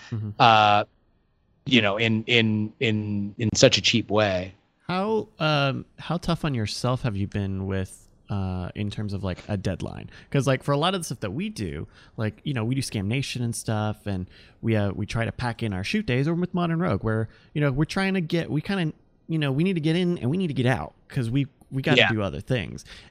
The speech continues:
Speaker 1: And that means that you end up m-, developing a sense quicker on set of,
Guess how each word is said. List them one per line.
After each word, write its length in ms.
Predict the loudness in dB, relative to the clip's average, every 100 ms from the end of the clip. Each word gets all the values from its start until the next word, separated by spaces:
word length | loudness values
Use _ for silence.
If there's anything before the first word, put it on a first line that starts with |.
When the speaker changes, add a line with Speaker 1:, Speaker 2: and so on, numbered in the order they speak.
| -4
Speaker 1:
And 580 | -2 0 0 -2 -6 -12 _ _ _
that 260 | -2 0 0
means 540 | 0 0 0 0 -2 -4
that 160 | -2
you 100 | 0
end 160 | 0 0
up 80 | -2
m-, 200 | -4 -4 -12 -20 -20 -18 -18 -6
developing 540 | 0 2 2 2 0 -2
a 40 |
sense 460 | -2 0 0 -2 -10
quicker 600 | -4 0 0 2 -2 0
on 320 | 0 0 0
set 400 | -2 -4 -4 -4
of, 300 | -4 -4 -4